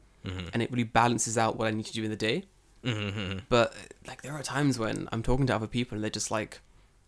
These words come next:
Speaker 2: like, I
Speaker 1: <laughs> What do I do?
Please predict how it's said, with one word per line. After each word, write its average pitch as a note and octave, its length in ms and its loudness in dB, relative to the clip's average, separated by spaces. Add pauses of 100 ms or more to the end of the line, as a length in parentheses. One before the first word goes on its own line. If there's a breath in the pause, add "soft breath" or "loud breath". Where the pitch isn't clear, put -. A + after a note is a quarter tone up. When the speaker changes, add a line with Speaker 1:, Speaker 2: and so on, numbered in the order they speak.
(580)
Speaker 2:
like, - 160 -6
I G#2+ 100 -4 (960)
Speaker 1:
<laughs> G#2+ 280 4 (100)
What F#2 180 0
do F2+ 100 0
I E2+ 40 0
do? F2 100 -2